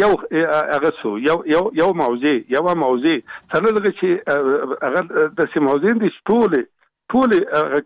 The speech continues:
کړي، په بر کې نیولي، لکه څنګه چې واحدي صاحب ویل، هغه یو تعداد پاتې دي د باندې.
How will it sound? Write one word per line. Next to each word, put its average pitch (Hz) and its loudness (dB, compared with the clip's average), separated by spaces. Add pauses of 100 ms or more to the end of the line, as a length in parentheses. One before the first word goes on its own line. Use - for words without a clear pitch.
کړي، 147 -2 (460)
په 156 -2
بر 180 -2
کې 156 -2
نیولي، 156 2 (1040)
لکه 139 -2
څنګه 160 0
چې - -2
واحدي 147 -2
صاحب 151 2
ویل، 165 2
هغه 139 2
یو 135 -2
تعداد 156 0
پاتې 214 -2 (100)
دي - -8 (300)
د 139 -2
باندې. 120 0